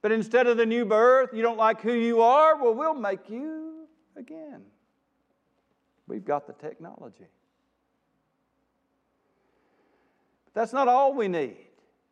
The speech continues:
because we need to be in the body of Christ. God did not, uh, create us to ex-, exist in isolation. God said it from the very beginning, the get-go, back in Genesis. It's not good for man to be alone.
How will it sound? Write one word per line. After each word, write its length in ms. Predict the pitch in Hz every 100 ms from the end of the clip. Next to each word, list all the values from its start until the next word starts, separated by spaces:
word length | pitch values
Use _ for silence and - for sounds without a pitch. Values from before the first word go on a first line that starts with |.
| _
because 320 | - 190 220 190
we 140 | 220
need 380 | 208 233 302 285
to 60 |
be 300 | 240 254 277
in 140 | 262 254
the 80 | 254
body 400 | 214 277 277 247
of 100 | 233
Christ. 880 | 233 269 277 233 117 _ _ _ _ _ _ _ _ _ _ _ _ _ _ _ _ _ _ _ _ -
God 220 | - 233
did 100 | 240
not, 340 | 233 254 247 -
uh, 120 | 208
create 560 | - - 240 254 294
us 160 | 285 226
to 140 | 220
ex-, 260 | 208 175 - -
exist 540 | 202 147 165 262 240
in 60 | 240
isolation. 840 | 226 233 - 254 262 247 220 226
God 240 | 190 214 -
said 180 | 233
it 140 | 226 233
from 160 | 220
the 160 | 208 208 202
very 280 | 185 233 269
beginning, 460 | 277 247 254 254 208
the 80 | 190
get-go, 460 | 240 277 240 226
back 260 | 180 208 214
in 260 | 247 214 214
Genesis. 480 | 254 269 196 208 165
It's 180 | 202
not 260 | 226 269 262
good 240 | 208 254
for 100 | 202
man 280 | 208 208 226
to 80 | 214
be 100 | 220
alone. 540 | 220 233 285 269 202